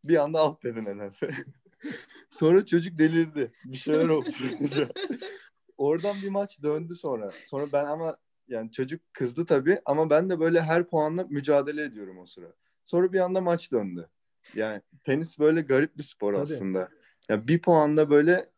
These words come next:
Speaker 1: hani kariyer değişiyor demeyeyim de şu an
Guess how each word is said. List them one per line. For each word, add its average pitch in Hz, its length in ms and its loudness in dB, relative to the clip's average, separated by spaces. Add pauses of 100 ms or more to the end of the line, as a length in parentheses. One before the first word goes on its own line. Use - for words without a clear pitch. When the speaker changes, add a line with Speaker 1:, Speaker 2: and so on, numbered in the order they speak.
(400)
Speaker 1:
hani 117 220 -2
kariyer 139 520 4
değişiyor 147 420 -2
demeyeyim 175 300 -4
de 127 120 -2
şu - 160 -6
an 139 200 -6